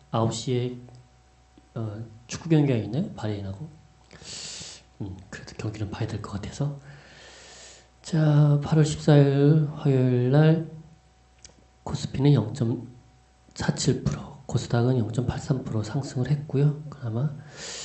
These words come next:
그래도 아직 월봉이나 주봉 둘 다 음봉인 상태여서 지수 흐름은 잘 좀 체크하셔야 될 것 같고요. 월봉상으로 잠깐 보시면 코스피 같은 경우는 좀 하락하면 이천이백,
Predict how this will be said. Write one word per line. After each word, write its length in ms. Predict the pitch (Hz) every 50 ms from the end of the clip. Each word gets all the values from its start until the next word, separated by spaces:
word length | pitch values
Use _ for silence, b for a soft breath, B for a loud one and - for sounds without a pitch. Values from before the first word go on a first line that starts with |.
| B B -
그래도 180 | - - -
아직 200 | 123 117 131 123
월봉이나 560 | 120 120 131 143 139 156 151 147 147 143 139
주봉 400 | 143 139 131 127 131 131 131 135
둘 180 | 131 - - 123
다 100 | 127 135
음봉인 680 | 123 120 123 - 135 123 131 139 156 160 156 151 143 143
상태여서 880 | - 123 123 - - 123 110 101 104 - 120 120 131 131 127 117 107 110 110 - - - - B B B B B B B B B _
지수 300 | - - 127 113 113 120
흐름은 260 | 117 120 117 120 120
잘 240 | 117 - - 110 107
좀 140 | 104 113 113
체크하셔야 520 | 113 - - - - - 127 120 117 120
될 160 | 113 117 104 104
것 160 | - - 123
같고요. 500 | 113 104 - - - 131 143 143 143 143 B B B B B B B B B B B B B B B B B _
월봉상으로 540 | - 117 123 143 165 170 165 175 165 165 147
잠깐 340 | 143 - 117 - - 131 -
보시면 720 | - 117 110 - 117 110 110 110 113 120 120 120 117 - - - - - - - _ _ _
코스피 260 | - - 143 143 - 151
같은 240 | 135 - - 127
경우는 480 | 120 120 117 120 135 151 160 165 160 160 B B B B B B B B B B B B B B B _
좀 160 | - - 120
하락하면 400 | 117 147 156 - 160 156 139 120
이천이백, 800 | 110 110 - - - - 131 117 110 110 - 139 151 143 -